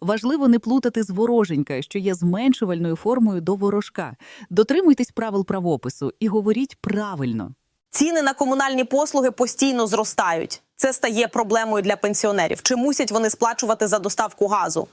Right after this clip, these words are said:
Speaker 2: Вартість розподілу газу нараховується всім. Пенсіонери не мають окремих пільг. Якщо вони не хочуть платити, треба відключитися від газових мереж. Для цього слід подати заяву оператору газорозподільної системи.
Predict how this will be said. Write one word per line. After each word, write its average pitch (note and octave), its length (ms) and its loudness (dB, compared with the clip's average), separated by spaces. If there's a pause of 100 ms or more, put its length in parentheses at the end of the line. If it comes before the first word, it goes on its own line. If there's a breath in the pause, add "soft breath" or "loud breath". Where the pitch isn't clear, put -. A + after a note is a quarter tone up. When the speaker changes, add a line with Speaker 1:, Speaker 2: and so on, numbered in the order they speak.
(160)
Speaker 2:
Вартість A#3 580 0
розподілу A3 680 0
газу B3 340 0
нараховується A3 680 0
всім. E3 400 -2 (760)
Пенсіонери A#3+ 600 0
не A3+ 200 2
мають G#3 400 0
окремих F#3 400 -2
пільг. E3+ 480 -2 (720)
Якщо G#3 220 0
вони A#3+ 180 0
не A3 80 0
хочуть G#3+ 320 -2
платити, C4+ 380 0
треба G3+ 540 0
відключитися A3 800 0 (180)
від F#3+ 160 0
газових G3+ 400 -2
мереж. - 420 -2 (840)
Для A3+ 100 2
цього C#4 280 0
слід A#3 260 -2
подати A3 320 0
заяву G#3 400 0
оператору A3 580 0
газорозподільної G3 720 0
системи. D#3+ 500 -2